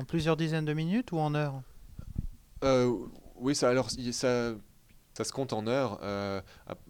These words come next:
Speaker 2: il faut plusieurs heures à partir du moment où le, où le, où le Soyouz quitte, euh, la station et, euh, le moment où, donc, il f-, il commence par freiner et puis ensuite ils sont, euh, euh, happés par la gravité terrestre et, et, et l'atmosphère.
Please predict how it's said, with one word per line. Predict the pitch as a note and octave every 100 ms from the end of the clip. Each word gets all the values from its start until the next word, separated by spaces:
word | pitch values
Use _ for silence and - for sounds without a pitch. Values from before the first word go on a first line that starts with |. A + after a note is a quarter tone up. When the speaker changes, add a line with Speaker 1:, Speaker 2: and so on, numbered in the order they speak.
| - -
Speaker 2:
il |
faut | - A#2
plusieurs | A#2+ A#2 G2
heures | A#2+
à | A2+
partir | G#2+ G#2+
du | G2
moment | G2+ A2+
où |
le, | G2+ -
où | G2
le, | F#2+ A#2 -
où | G2
le | F#2
Soyouz | - G#2 G2+ -
quitte, | - - - -
euh, | G2 F#2+
la | F#2
station | - G2 - A#2+ C3+ - - _
et, | G2 G#2
euh, | F#2 - F2+ F2+ - -
le | F2
moment | F2 F#2+ G2+
où, | G2 F#2+
donc, | F#2+ F2+ -
il |
f-, | -
il | E2
commence | - F2+ G2+
par | F#2
freiner | - F#2 F#2+ A#2+
et |
puis | -
ensuite | - - -
ils | -
sont, | - F#2+
euh, | - - - - -
euh, | F#2 - - -
happés | - G#2+
par | G2 F#2
la | F2+
gravité | F#2+ F2 F#2
terrestre | - F2+ G2+ - G2
et, | F#2 -
et, | F#2+ F2+ F#2
et |
l'atmosphère. | F2+ - F2 - G#2+